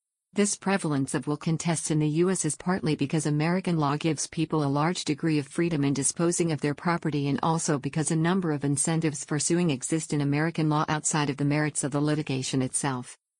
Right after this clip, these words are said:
Most other legal traditions enforce some type of forced heirship, requiring that a testator leave at least some assets to their family, particularly the spouse and children. Standing to contest will. Typically,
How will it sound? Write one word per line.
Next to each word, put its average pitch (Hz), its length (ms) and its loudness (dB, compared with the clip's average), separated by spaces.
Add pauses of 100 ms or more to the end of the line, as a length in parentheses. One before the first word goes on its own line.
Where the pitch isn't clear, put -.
(160)
Most 208 300 4
other 170 180 2
legal 151 320 0
traditions 131 640 0
enforce 160 400 0
some 160 220 2
type 165 260 -2
of 147 80 -4
forced 165 380 -2
heirship, 156 500 -2 (240)
requiring 175 560 2
that 139 140 0
a 143 60 2
testator 151 540 0
leave 143 220 2
at 147 120 -2
least 165 260 2
some 151 180 0
assets 147 460 0
to 160 100 -4
their 143 160 0
family, 139 600 0 (180)
particularly 165 720 0
the 139 100 -2
spouse 151 400 0
and 151 100 2
children. 135 560 -2 (380)
Standing 180 460 2
to 156 100 0
contest 156 540 -2
will. 120 340 0 (420)
Typically, 156 600 0